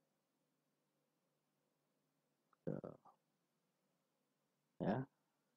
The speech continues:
mudah kan? Nanti kalau ada halaman duanya, berarti tinggal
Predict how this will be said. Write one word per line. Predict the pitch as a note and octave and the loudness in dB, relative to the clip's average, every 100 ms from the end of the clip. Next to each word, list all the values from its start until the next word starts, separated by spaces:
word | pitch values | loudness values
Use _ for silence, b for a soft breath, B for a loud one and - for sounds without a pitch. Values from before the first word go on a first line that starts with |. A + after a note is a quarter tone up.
| - | -2
mudah | F#2 G#2 A2+ | 6 10 12
kan? | C3 E3 - _ _ _ _ _ _ _ _ - F#2+ | 12 12 -4 _ _ _ _ _ _ _ _ 0 8
Nanti | B2+ | 12
kalau | B2 G#2+ | 12 12
ada | G2+ | 12
halaman | G2+ G2 G2 G2 | 12 12 8 6
duanya, | G2 G2+ F2+ G#2 F3+ | 8 10 10 10 8
berarti | D#3+ F2 B2 G#2+ | 8 8 6 6
tinggal | G2+ G2 | 8 6